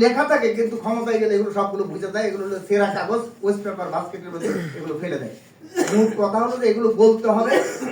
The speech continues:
আর লেখার জন্য বলতে হবে, এবং এটা আদায়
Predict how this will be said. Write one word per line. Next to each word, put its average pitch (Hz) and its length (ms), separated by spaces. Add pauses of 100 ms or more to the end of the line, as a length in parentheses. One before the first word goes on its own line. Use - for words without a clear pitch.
(140)
আর 185 80 (120)
লেখার 226 320
জন্য 254 160 (140)
বলতে 247 240
হবে, 240 160 (380)
এবং 254 200
এটা 226 120 (140)
আদায় - 220